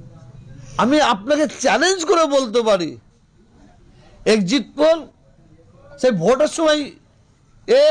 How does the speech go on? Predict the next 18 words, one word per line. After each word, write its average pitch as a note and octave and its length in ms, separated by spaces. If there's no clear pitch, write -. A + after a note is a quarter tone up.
ওর C#4+ 100
মতামত C#4+ 400
দেয়, D#4+ 160
ও - 20
ওর C4+ 100
মতামত G#3 400
দেয়, B2 160
কিন্তু A#3+ 220
আমি D#4+ 200
একটা G#3 140
মুসলমান E4 520
হিসাবে E4+ 300
একশো - 280
পার্সেন্ট D#4+ 360
বলতে B3+ 180
পারবো A#3 220
না, D4+ 60
নাইনটি E4 460